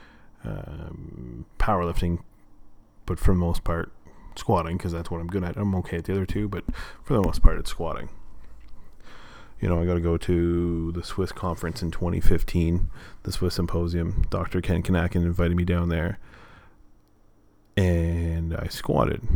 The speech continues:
Squatted a thousand pounds. Uh, hashtag spoilers, it was actually nine ninety-five, but whatevs. Close enough. And that just spread the identity.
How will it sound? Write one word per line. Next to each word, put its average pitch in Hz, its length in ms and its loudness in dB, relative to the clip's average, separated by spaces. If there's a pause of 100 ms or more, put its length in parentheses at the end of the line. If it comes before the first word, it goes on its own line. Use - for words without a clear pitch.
(360)
Squatted 85 300 0
a - 40 0
thousand 85 340 4
pounds. 95 480 -4 (1120)
Uh, 90 320 -4
hashtag 87 400 -4
spoilers, 92 440 2
it 95 60 0
was 85 140 0
actually 85 240 -2
nine 87 300 -2
ninety-five, 92 540 -2
but 180 120 0
whatevs. 135 420 -2 (640)
Close - 220 -4
enough. - 160 -14 (3000)
And 98 140 6
that 95 160 4
just - 300 -4 (840)
spread - 460 2
the 104 120 6
identity. 104 600 4